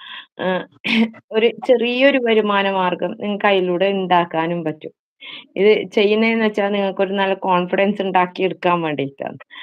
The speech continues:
അപ്പൊ ഇന്ന് തന്നെ നിങ്ങള് പോയിട്ട് അത് ചെയ്യണം. കേട്ടോ? അപ്പൊ ആർക്കൊക്കെ ഓർഡർ കിട്ടുമെന്നുള്ളത് നമുക്ക് നോക്കാലോ. അപ്പൊ ആഴ്ചയിൽ ഒരു ദിവസം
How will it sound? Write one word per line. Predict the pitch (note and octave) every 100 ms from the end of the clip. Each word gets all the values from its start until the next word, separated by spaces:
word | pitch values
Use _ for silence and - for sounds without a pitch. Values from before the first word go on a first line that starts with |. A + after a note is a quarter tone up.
| - - -
അപ്പൊ | - F#3+
ഇന്ന് | F#3+ F#3 F#3+ A3
തന്നെ | A#3 A3+ A#3
നിങ്ങള് | G#3+ F3+ F3 A3 A3
പോയിട്ട് | F#3+ E3+ E3 D#3+ D#3 G3 G3+ -
അത് | F#3 F#3
ചെയ്യണം. | G3+ F3+ F3+ E3+ D#3+ - _ _ _ _ _ -
കേട്ടോ? | F#3 F#3 D3 - _ - - - _ -
അപ്പൊ | D#3+ F3 -
ആർക്കൊക്കെ | F3 F3 - G3 - A3+ - - - - - _ -
ഓർഡർ | F3+ F#3 F#3
കിട്ടുമെന്നുള്ളത് | G#3 G#3 - G3+ G3 G3 F#3 F3+ G3
നമുക്ക് | F#3+ F3+ F3+
നോക്കാലോ. | F#3 F#3 F#3 E3 - C3+ _ _ _ _ _ - _ _ - C4 A3+ A3+
അപ്പൊ | F#3 G#3
ആഴ്ചയിൽ | G3 G#3 G#3+ A#3+ A3+
ഒരു | A3+ G3 G#3+
ദിവസം | A3 G#3+ F#3+ F#3+